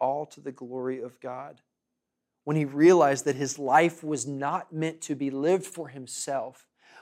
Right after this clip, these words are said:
but he could let go of his miserable life and begin living not for himself, but for the glory of God, he realized, "There is purpose for me being able to play the guitar. I play for the King. There's a reason why I fish, and it's not about me.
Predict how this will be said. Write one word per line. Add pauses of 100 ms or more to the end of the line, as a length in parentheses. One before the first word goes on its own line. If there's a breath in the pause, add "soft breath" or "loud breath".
(100)
but
he
could
let
go
of
his
miserable
life (300 loud breath)
and
begin
living
not
for
himself, (260 soft breath)
but
for
the
glory
of
God,
he
realized, (280 soft breath)
"There
is
purpose
for
me
being
able
to
play
the
guitar. (380)
I
play
for
the
King. (720)
There's
a
reason
why
I
fish,
and
it's
not
about
me.